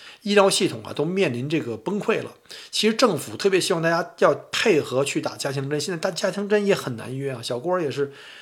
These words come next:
我约了很久很久才约到了二月初，二月初啊，大概是我应该是在一月初约的吧。<clears throat> 为了打那个莫德纳，据说是混打更好一点啊。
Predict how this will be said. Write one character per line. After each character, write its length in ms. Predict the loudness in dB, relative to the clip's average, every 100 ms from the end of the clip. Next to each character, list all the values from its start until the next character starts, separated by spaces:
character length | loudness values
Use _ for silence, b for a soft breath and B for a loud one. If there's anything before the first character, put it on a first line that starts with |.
| B B
我 100 | -6
约 160 | 6 6
了 80 | 6
很 320 | 2 0 4
久 160 | 6
很 140 | 6 4
久 120 | 0
才 160 | 0 0
约 140 | 2
到 100 | 2
了 80 | 2 4
二 200 | 2 2
月 260 | 0 -2
初， 460 | -4 -2 -4 -4 -6
二 140 | 0 2
月 100 | 0
初 200 | -4 -8
啊， 100 | -6
大 140 | -6
概 140 | -4 -6
是 140 | -6
我 100 | -10
应 60 | -8
该 100 | -8
是 160 | -6
在 300 | -4 -4 -6 b b b b -2
一 60 |
月 180 | 2 2
初 240 | 0 -8
约 200 | -6 -4 -6
的 80 |
吧。 160 | -8 -16 -20 _ -16 -4
<clears throat> 1600 | -4 -4 -12 _ _ _ _ _ _ _ -16 -16 -16 -20 -20 _
为 120 | 0
了 100 | 0
打 180 | -2 -6
那 80 | -6
个 80 | -4
莫 120 | -4
德 60 | -2
纳， 180 | -4 -6
据 140 | -6
说 160 | -2 0
是 60 | 0
混 260 | -4 -4
打 160 | -4 -6
更 160 | -12
好 240 | -12 -12 -14
一 20 |
点 160 | -14 -14
啊。 140 | -18